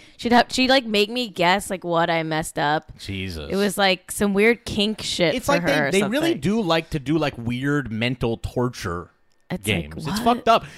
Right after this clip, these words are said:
Speaker 2: These people get to be like, that's the thing, is, like, a-, and, and it is fetishized and it's looked at as, like, an example of being a genius. Like, it's almost like, well, that's the thing. Like, when it came out about Harvey and all that, like, all the fucking guys, like, you know, uh, uh, Ben Affleck and them were like, "Oh, we knew he was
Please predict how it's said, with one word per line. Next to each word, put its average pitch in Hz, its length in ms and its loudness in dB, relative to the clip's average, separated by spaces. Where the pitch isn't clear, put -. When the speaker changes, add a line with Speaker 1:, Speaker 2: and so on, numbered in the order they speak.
Speaker 2:
These 190 140 -2
people 254 260 2
get 233 200 0
to 208 80 -4
be 202 140 -4
like, 180 120 -2
that's 247 200 0
the 240 100 -6
thing, 98 300 0
is, 104 160 -6
like, 131 300 -2
a-, 180 180 0
and, 202 180 0
and 202 180 -2
it 214 100 0
is 285 200 -2
fetishized 180 560 0
and 147 80 -6
it's 127 160 -10
looked 175 320 -4
at 156 200 -2
as, 123 200 -4
like, 127 260 -4
an 131 80 -6
example 113 600 -4
of 85 140 -10
being 87 300 -6
a 82 60 -10
genius. 82 500 -10
Like, 113 140 -4
it's - 120 -8
almost 175 340 -2
like, 147 200 -4
well, 180 360 -4
that's 226 220 -2
the 262 80 0
thing. 233 180 0
Like, 151 140 -2
when 151 100 0
it 151 100 -6
came 196 160 -6
out 190 140 0
about 156 220 -2
Harvey 147 420 -2
and 95 80 -4
all 92 180 -2
that, 90 280 -2
like, 104 180 -6
all 135 160 0
the 175 80 -2
fucking 160 320 -6
guys, 127 320 -4
like, 117 260 -4
you 120 80 -6
know, 90 300 -6
uh, 95 240 -2
uh, 101 160 -2
Ben 113 180 -4
Affleck 127 360 -2
and 101 120 -6
them 92 200 -2
were 95 120 -2
like, 95 300 -2
"Oh, 160 160 -4
we 151 160 -2
knew 160 240 -2
he 147 160 -4
was 107 380 -6